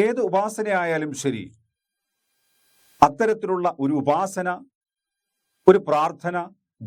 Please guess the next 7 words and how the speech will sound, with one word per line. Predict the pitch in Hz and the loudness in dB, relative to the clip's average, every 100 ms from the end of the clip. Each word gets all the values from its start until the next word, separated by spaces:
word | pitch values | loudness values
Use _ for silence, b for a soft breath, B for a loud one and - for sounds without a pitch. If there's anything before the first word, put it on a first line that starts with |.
| 101 | 0
ജപം, | 156 170 175 214 _ _ _ _ 135 98 | 0 0 -6 -12 _ _ _ _ -8 0
ധ്യാനം | 147 151 160 147 - _ _ _ _ _ _ _ _ _ _ 160 | 2 2 -2 -6 -12 _ _ _ _ _ _ _ _ _ _ 4
ഇവയൊക്കെ | 165 170 156 147 | 4 2 -4 -2
ഉണ്ടെങ്കിൽ | 139 127 113 85 - _ _ _ _ _ _ _ _ _ 160 | -2 -2 -8 -12 -20 _ _ _ _ _ _ _ _ _ 0
നമ്മുടെ | 185 226 214 | 2 0 -4
ജീവിതത്തിൽ | 202 202 190 190 196 196 _ _ _ 139 156 | -4 -4 -4 -4 -6 -12 _ _ _ 0 0
വലിയ | 175 240 | 2 -2